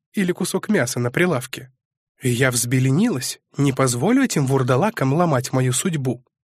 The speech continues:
И добавляла с нескрываемым волнением:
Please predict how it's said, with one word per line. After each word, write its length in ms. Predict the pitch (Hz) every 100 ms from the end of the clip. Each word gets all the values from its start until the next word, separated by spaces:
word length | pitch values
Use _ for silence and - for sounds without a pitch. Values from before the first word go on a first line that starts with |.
| _ -
И 100 | 127
добавляла 640 | 123 139 170 208 165 117
с 140 | 110 -
нескрываемым 720 | - 123 117 113 110 117 113
волнением: 760 | 123 131 131 117 110 - -